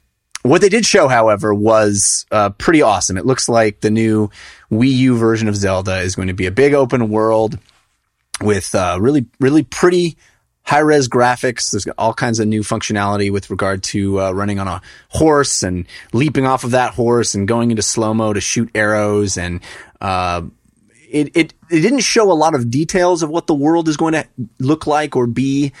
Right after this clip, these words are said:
but, uh, those new mechanics got me excited. I'm excited for any time a Zelda comes out, and this one, uh, they say will be out next year. So,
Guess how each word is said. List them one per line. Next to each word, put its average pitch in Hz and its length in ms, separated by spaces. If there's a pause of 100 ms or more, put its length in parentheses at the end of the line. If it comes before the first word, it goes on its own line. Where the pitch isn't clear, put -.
(360)
but, 107 400
uh, 104 160
those 120 200
new 165 120
mechanics 139 560
got 104 160
me 110 160
excited. 98 480 (100)
I'm 117 220
excited 104 360
for - 240
any 117 160
time 101 200
a 92 80
Zelda 90 300
comes 90 260
out, 87 260
and 92 160
this 104 180
one, 92 300 (460)
uh, 85 340 (220)
they 101 240
say 185 480
will 156 160
be 139 200
out 123 520
next 127 320
year. 143 280
So, 87 480